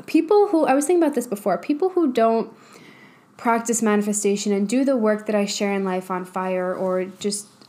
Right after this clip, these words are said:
are aware and start to awaken into the beauty of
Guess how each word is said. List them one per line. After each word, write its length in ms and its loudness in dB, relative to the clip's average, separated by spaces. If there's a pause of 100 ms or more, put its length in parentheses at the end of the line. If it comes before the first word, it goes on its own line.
(240)
are 320 2
aware 680 4
and 340 -2 (440)
start 400 0
to 160 2
awaken 540 2
into 560 -2
the 120 0
beauty 480 2
of 400 -4